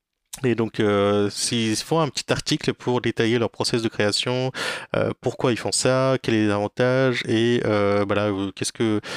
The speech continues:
qu'est-ce qu'ils ont tiré comme enseignement de, de faire autant de jeux en si peu de temps. Donc, euh,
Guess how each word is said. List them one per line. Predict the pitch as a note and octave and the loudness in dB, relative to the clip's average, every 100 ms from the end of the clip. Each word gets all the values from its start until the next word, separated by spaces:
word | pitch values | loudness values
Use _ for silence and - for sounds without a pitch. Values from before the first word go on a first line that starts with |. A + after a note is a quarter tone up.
| - - | -12 -4
qu'est-ce | B2 | -2
qu'ils | - B2+ | 0 0
ont | A2 | 0
tiré | - A#2+ | 0 -2
comme | A#2+ G#2 | 0 -2
enseignement | G#2 B2 A2+ A2+ C3 | 0 -2 -2 0 0
de, | C3 G#2+ | 0 0
de | G2+ | -2
faire | - B2 A#2+ B2 | -2 -2 0 0
autant | A#2+ C3+ A#2+ | -2 -2 -2
de | A2 | -2
jeux | G#2+ B2+ | -2 -2
en | A#2 G#2+ G#2 G2+ G2+ | -2 -2 -2 -2 -4
si | - - | -6 -8
peu | - | -6
de | - _ | -6 _
temps. | A#2 - | -8 -6
Donc, | G#2+ - - | -10 -8 -4
euh, | G2+ G2 G2 | 0 0 2